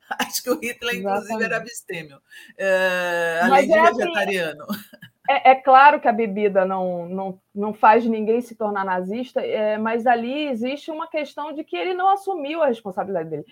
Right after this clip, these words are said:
Speaker 2: Quer dizer, ele diz, "Ah, eu errei, mas eu tava bêbado." Quer dizer, vai colar, né? Vou,
Speaker 1: Não,
Speaker 2: vou
Speaker 1: e,
Speaker 2: soltar
Speaker 1: e,
Speaker 2: esse caô <laughs> pra
Speaker 1: e
Speaker 2: ver
Speaker 1: pra
Speaker 2: se
Speaker 1: mim
Speaker 2: cola.
Speaker 1: tem outra questão nessa história de estar bêbado. Vejam só. Ah, o, o programa, o Monark nega que o programa dele seja jornalístico.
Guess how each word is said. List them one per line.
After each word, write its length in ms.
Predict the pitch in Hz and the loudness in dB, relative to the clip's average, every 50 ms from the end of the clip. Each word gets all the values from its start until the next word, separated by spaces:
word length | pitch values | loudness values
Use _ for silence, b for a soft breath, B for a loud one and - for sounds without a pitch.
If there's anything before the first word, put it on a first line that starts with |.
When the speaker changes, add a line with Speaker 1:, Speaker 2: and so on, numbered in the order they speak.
| b b b - | b b b -2
Speaker 2:
Quer 100 | 233 233 | -2 0
dizer, 320 | 220 226 233 226 - _ - | 2 2 0 0 -2 _ 2
ele 180 | - 262 277 269 | 2 2 2 2
diz, 240 | 226 269 262 247 277 | 0 -2 0 4 6
"Ah, 220 | 294 311 320 302 | 6 6 8 8
eu 200 | 285 277 277 277 269 | 8 6 8 8 10
errei, 440 | 269 269 254 247 240 254 269 294 294 | 8 8 6 6 4 4 4 4 2
mas 220 | 294 269 254 254 | 0 2 2 4
eu 100 | 262 240 | 2 2
tava 240 | 240 226 214 233 214 | 2 2 2 2 2
bêbado." 480 | 202 196 208 208 190 170 160 156 156 | 2 2 0 -2 -2 -2 -6 -8 -10
Quer 120 | - - 175 | -10 -12 -8
dizer, 180 | 175 190 180 | -6 -6 -4
vai 240 | 180 202 240 269 277 | 0 2 2 2 2
colar, 640 | - - 285 233 214 220 240 269 285 277 269 226 202 | 2 2 2 2 2 2 2 2 2 0 -2 -4 -6
né? 200 | 202 208 220 233 | -8 -6 -6 -6
Vou, 140 | 220 220 247 | -4 -4 -4
Speaker 1:
Não, 100 | 240 220 | -2 0
Speaker 2:
vou 100 | 254 330 | 2 0
Speaker 1:
e, 80 | 349 349 | 2 2
Speaker 2:
soltar 320 | 370 294 294 294 285 285 | 2 0 2 2 2 2
Speaker 1:
e, 40 | 285 | 2
Speaker 2:
esse 180 | 285 - 277 277 | 0 -4 -6 0
caô 300 | - 247 226 226 220 220 | 2 2 4 2 2 -2
<laughs> 360 | - 262 262 - - - _ | -2 -4 -4 -4 -6 -14 _
pra 120 | - 554 - | -12 -10 -8
Speaker 1:
e 80 | 220 339 | -8 -10
Speaker 2:
ver 40 | - | -6
Speaker 1:
pra 140 | - 392 381 | -2 -2 -2
Speaker 2:
se 60 | 349 349 | -2 -2
Speaker 1:
mim 60 | 349 | -4
Speaker 2:
cola. 100 | 359 - | -8 -6
Speaker 1:
tem 120 | 381 381 359 | -6 -6 -6
outra 220 | 370 359 370 359 | -6 -6 -8 -10
questão 380 | - 359 359 349 - - 339 320 | -10 -10 -12 -10 -10 -12 -10 -8
nessa 220 | 320 320 320 320 | -8 -8 -8 -8
história 340 | 311 311 - 302 285 285 294 | -10 -8 -4 -4 -4 -4 -4
de 60 | 277 | -8
estar 360 | 269 - - - 294 294 285 | -10 -10 -8 -8 -8 -8 -8
bêbado. 460 | 208 190 180 156 156 143 135 151 151 - | -10 -10 -10 -10 -10 -12 -14 -16 -14 -10
Vejam 320 | - 220 233 254 285 285 | -6 -6 -6 -6 -6 -10
só. 380 | 269 - - - 165 - - - b b b b b b b | -12 -14 -12 -12 -12 -12 -14 -18 b b b b b b b
Ah, 680 | 196 202 208 214 220 214 214 208 208 202 202 - - - _ _ _ _ _ _ _ _ _ _ _ - | 0 0 2 2 2 2 2 2 0 0 -2 -4 -8 -14 _ _ _ _ _ _ _ _ _ _ _ -4
o, 280 | 320 403 415 370 480 | -2 -2 -2 -2 -4
o 40 | 349 | -6
programa, 480 | - 403 294 254 247 254 269 262 - - | -2 -2 0 2 2 2 2 0 -2 -6
o 80 | 285 | -6
Monark 560 | 311 311 285 262 254 269 311 311 - - - | -6 -6 -4 -4 -4 -4 -4 -6 -8 -12 -12
nega 460 | 240 220 214 233 247 277 311 220 214 208 | -10 -8 -6 -6 -6 -6 -6 -8 -8 -8
que 100 | - 240 | -6 -8
o 60 | 220 | -8
programa 420 | 226 240 208 190 208 196 190 190 185 | -6 -8 -8 -8 -8 -10 -10 -8 -8
dele 220 | 185 190 202 214 | -6 -6 -6 -6
seja 300 | 214 - 214 214 226 226 | -8 -10 -10 -10 -10 -10
jornalístico. 800 | 220 226 226 240 247 262 269 233 - - - - - _ _ _ | -8 -8 -8 -6 -6 -8 -10 -12 -14 -16 -18 -20 -20 _ _ _